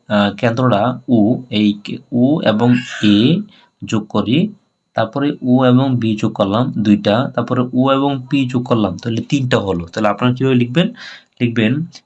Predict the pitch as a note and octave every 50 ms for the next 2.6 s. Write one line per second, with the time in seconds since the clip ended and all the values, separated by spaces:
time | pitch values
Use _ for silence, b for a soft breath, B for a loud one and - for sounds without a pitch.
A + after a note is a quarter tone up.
0 | _ - A2 G#2+ G#2+ G#2 G#2 G#2 - - - A#2 A2 G#2+ G#2 A2+ B2 C#3+ D#3+ G#3+
1 | A#3+ - D3 A2+ G2+ G2+ G2+ G#2 G#2 G#2 G2+ - - A#2+ A2+ G#2+ G#2 G2+ G2+ A2
2 | A#2+ B2 B2 - A#2+ A#2 G#2 G2 G2+ A2 B2+ -